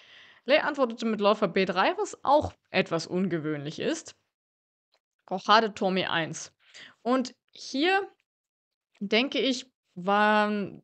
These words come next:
wasch-, vermutlich beide schon mehr oder weniger aus dem Buch. Zumindest kannten sie vermutlich diese exakte Stellung nicht.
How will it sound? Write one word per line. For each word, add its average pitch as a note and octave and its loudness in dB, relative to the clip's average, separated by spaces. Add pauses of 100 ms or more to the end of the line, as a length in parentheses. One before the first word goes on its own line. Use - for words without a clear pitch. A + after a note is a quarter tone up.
wasch-, F#3 -4
vermutlich A#3 -2
beide B3 6
schon F#3 -2
mehr F#3+ 2
oder E3+ -2
weniger G#3+ -2
aus A3+ 0
dem F#3+ 0
Buch. C4+ -2
Zumindest G#3 0 (180)
kannten G3 0
sie E3+ -4
vermutlich F3+ -2
diese F#3+ 0
exakte D#3+ -4
Stellung F3 -2
nicht. G3 -4